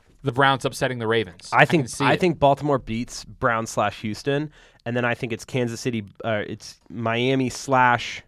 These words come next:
Speaker 2: Kansas City versus Buffalo.
Speaker 1: I think Buffalo wins that one.
Speaker 2: I, you think Buffalo beats whoever wins?
Speaker 1: I think it. So here's, here's my prediction. I'm gonna go through it. I think that the Bills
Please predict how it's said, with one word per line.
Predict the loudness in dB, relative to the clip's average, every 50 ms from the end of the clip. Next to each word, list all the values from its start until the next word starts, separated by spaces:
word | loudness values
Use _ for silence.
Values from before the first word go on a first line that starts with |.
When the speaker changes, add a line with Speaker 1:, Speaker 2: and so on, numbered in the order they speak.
| _ _ _ _ _ _ _ _ _ _ _ _ _
Speaker 2:
Kansas | -4 0 0 0 0 -2 -4
City | -4 -2 0 0 0 0
versus | 0 -2 -2 -2 -4 -10
Buffalo. | -2 _ 2 2 2 0 -4 -4 -4 -4 -4 -4 -6 -6
Speaker 1:
I | -4
think | -6 -2 2
Buffalo | 2 2 2 2 -2 -4 -4
wins | -2 -4 -6 -8 -4
that | -2 -4 -4 -2
one. | -6 -10 -12 -12 -6 -2
Speaker 2:
I, | 0 0
you | 0 0 0 2
think | 2 2 2 4
Buffalo | 2 2 4 2 0 0
beats | 0 -2 -4 -2
whoever | 0 0 0 2 0 -2
wins? | -2 0 -2 -2 -4 -6 -10 -16 -18 _ _ _ _ _ _ _ _ _ _
Speaker 1:
I | 4 4
think | 4 2 -2
it. | -2 -4 -4 _ _ -8
So | -6 -4
here's, | 0 2 2 2 2 -2
here's | -6 -6 -6 -2
my | 0 0 0
prediction. | 0 0 -4 -4 -4 -6 -8 -8
I'm | -6 -6
gonna | -6 -4 -2
go | 0 0
through | -2 _ -6 -6 -6 -6
it. | -8 _ _ _ _ _ _ _ _ _ _
I | -4 -2
think | -2 -2 -2
that | -4 -4
the | -4 -6
Bills | -4 _ 6 6 6 6 6 2 -2 -6 -16